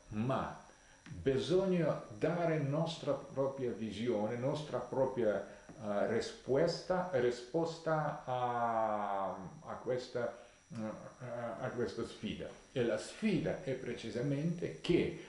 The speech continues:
confrontandoci con, eh, eh, il pericolo del contagio, eh, la unica risposta è, è, eh, eh,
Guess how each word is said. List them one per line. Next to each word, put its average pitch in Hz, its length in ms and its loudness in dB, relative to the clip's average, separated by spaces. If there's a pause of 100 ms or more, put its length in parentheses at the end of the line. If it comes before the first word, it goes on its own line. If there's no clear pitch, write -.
confrontandoci 180 1500 2
con, 123 400 0 (840)
eh, 117 60 -2 (960)
eh, 104 380 2
il 120 180 2
pericolo 147 680 2 (400)
del 110 300 -2
contagio, 131 1040 0 (1120)
eh, 123 300 2 (280)
la 156 200 2
unica 185 440 4
risposta 156 520 0
è, 131 140 -2
è, - 1040 -2
eh, - 20 6
eh, 113 920 4